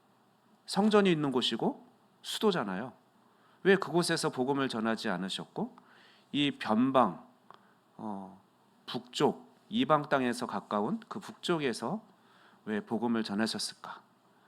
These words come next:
오늘은, 오늘, 이, 오늘 본문을 통해서 우리는, 어, 그 이유를 알게 됩니다. 어,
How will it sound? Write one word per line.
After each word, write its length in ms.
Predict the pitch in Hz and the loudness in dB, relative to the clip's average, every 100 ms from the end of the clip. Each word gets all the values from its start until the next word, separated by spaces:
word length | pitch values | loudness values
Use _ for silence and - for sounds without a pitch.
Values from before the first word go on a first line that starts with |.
| _ _ _ _ | _ _ _ _
오늘은, 440 | - 120 123 120 117 | -4 0 2 2 0
오늘, 320 | 107 110 113 | -2 -2 -2
이, 160 | - 117 104 | -2 0 0
오늘 340 | - 123 135 | -2 0 0
본문을 360 | 127 123 139 131 | 2 2 2 0
통해서 380 | 123 107 107 | -2 -2 0
우리는, 520 | 127 113 113 120 214 - - - - | 0 0 0 0 -2 -4 -14 -20 -16
어, 180 | - 104 | -10 -10
그 180 | - 120 | -4 0
이유를 680 | 113 104 117 123 104 113 220 - | 2 4 4 4 2 -2 -4 -8
알게 260 | - 92 208 | -14 -12 -10
됩니다. 380 | 110 113 104 - - _ _ _ _ _ - - - - - - - - - - - - - - - - - _ - _ - | -10 -12 -14 -20 -20 _ _ _ _ _ -20 -20 -20 -20 -20 -20 -20 -20 -20 -20 -20 -20 -20 -20 -20 -20 -20 _ -20 _ -20
어, 460 | 135 123 117 110 | -12 -8 -6 -6